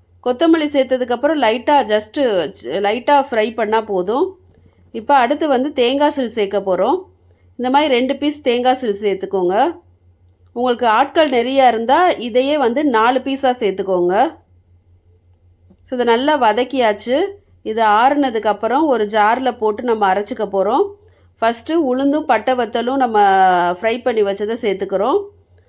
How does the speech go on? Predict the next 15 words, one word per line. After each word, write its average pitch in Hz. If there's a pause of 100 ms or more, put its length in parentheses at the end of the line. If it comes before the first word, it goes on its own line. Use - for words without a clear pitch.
அடுத்து 269
ஆறுன 262 (760)
சட்னியை 226
வந்து 214
நம்ம 220
இதோட 208
சேர்க்க 202
போறோம். 202 (1700)
So, 226
ஆறுறதுக்கு 254
நம்ம 226
வதக்கி 247
வச்சதை 214
வந்து 208
சேர்த்துக்கிறோம். 202